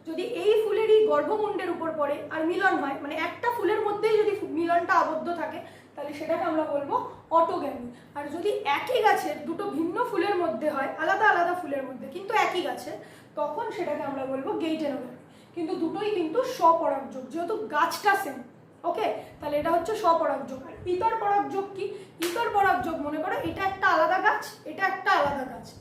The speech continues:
এই গাছের ফুলের সাথে এই গাছের ফুলের মিলন হলে তখন সেটাকে আমরা বলবো ইতর পরাগযোগ বা ক্রস পলিনেশন, কারণ গাছ দুটো আলাদা। ঠিক আছে? আচ্ছা, এই ইতর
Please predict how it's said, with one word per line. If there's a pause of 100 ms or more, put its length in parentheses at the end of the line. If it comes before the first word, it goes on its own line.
(100)
এই
গাছের
ফুলের
সাথে (500)
এই
গাছের
ফুলের
মিলন
হলে (400)
তখন (100)
সেটাকে
আমরা (100)
বলবো (460)
ইতর (100)
পরাগযোগ (300)
বা (260)
ক্রস (120)
পলিনেশন,
কারণ (100)
গাছ (100)
দুটো (540)
আলাদা। (300)
ঠিক
আছে? (400)
আচ্ছা, (180)
এই (160)
ইতর